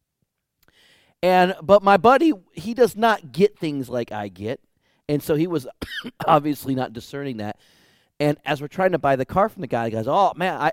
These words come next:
I can't find the title." So he sends his girlfriend into the house to try to find the title. He lived with his girlfriend at the time. And so we're just kinda talking to him, and I'm kinda thinking to myself, "Man, I am here fifteen minutes longer than I ever wanted to be in my life." It was a spooky place.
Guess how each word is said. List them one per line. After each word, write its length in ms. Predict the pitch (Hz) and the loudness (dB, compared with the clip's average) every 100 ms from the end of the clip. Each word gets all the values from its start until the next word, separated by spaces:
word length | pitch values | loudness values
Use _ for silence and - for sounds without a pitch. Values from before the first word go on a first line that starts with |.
| - | -2
I 60 | 151 | -6
can't 260 | 208 185 | -2 -4
find 260 | - 180 160 | 0 -2 -2
the 40 | |
title." 360 | 147 196 190 135 | -2 2 2 2
So 120 | - | -6
he 80 | 139 | -8
sends 320 | - 208 196 | -4 -6 -4
his 140 | 180 131 | -6 -6
girlfriend 680 | 151 185 170 147 135 139 _ _ - | -8 -8 -6 -4 -4 -6 _ _ -2
into 220 | 185 185 | -2 0
the 80 | 151 | -2
house 320 | 160 165 147 | 0 0 0
to 80 | - | -10
try 220 | - 147 | -6 -2
to 60 | 143 | -2
find 200 | 123 110 | -6 -10
the 60 | |
title. 280 | - 151 131 | -6 -4 -4
He 80 | 98 | -6
lived 140 | 107 | -12
with 80 | 117 | -12
his 100 | 107 | -12
girlfriend 360 | 110 117 - 107 | -10 -12 -12 -20
at 80 | - | -20
the 100 | - | -12
time. 260 | 107 95 _ _ _ _ _ _ _ _ _ _ _ _ _ _ _ _ | -12 -12 _ _ _ _ _ _ _ _ _ _ _ _ _ _ _ _
And 80 | 185 | -8
so 180 | 185 214 | 0 2
we're 120 | 233 | 2
just 220 | 233 233 - | 0 -4 -2
kinda 200 | 208 196 | -2 -2
talking 420 | 143 131 - 151 | -2 -2 -2 -2
to 180 | 151 156 | -2 -2
him, 240 | 156 151 | -2 -4
and 140 | 117 | -4
I'm 200 | 120 135 | -2 -4
kinda 220 | 127 139 123 | -4 -6 -6
thinking 220 | 135 120 | -8 -8
to 0 | |
myself, 440 | 117 113 127 110 | -10 -6 -4 -4
"Man, 300 | 113 123 127 | -4 -6 -4
I 320 | 113 120 131 | -4 -4 -4
am 300 | 135 123 110 | -4 -4 -6
here 480 | 107 120 120 123 120 | -6 -4 -2 -2 -4
fifteen 1200 | - - _ - - - 156 139 - 143 139 131 | -8 -18 _ -20 -20 -8 -6 -6 -8 -6 -6 -6
minutes 420 | 123 127 120 - 117 | -4 -4 -6 -10 -4
longer 480 | 117 123 127 127 | 0 0 0 -2
than 140 | 113 110 | -4 -4
I 160 | 120 - | -6 -4
ever 260 | 127 131 | -6 -6
wanted 260 | 113 110 101 | -10 -10 -10
to 40 | |
be 120 | 92 | -10
in 80 | 107 | -10
my 140 | 95 90 | -8 -10
life." 360 | 95 90 85 - | -8 -10 -12 -18
It 40 | |
was 140 | 110 | -18
a 80 | 92 | -20
spooky 400 | _ - 131 117 | _ -18 -16 -14
place. 420 | - 90 82 - | -14 -14 -14 -20